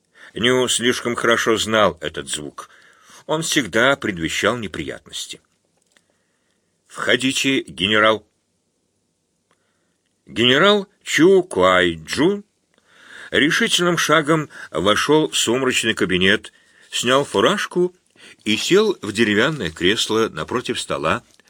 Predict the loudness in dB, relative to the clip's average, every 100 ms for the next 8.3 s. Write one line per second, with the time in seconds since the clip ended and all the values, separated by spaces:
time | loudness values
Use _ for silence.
0 | _ -4 -2 -2 -4 -6 -8 -8 -10 -12
1 | -20 _ _ _ _ _ _ _ _ _
2 | _ -6 0 2 4 4 4 2 0 -16
3 | -20 -10 -2 -2 0 -2 2 2 2 2
4 | 2 0 -2 _ -6 -2 2 2 2 0
5 | 0 0 0 2 0 -2 -20 -20 -20 -20
6 | -4 -2 0 0 0 -2 0 2 2 2
7 | -2 -2 -2 -2 0 0 -2 -2 -2 -2
8 | -6 -12 -16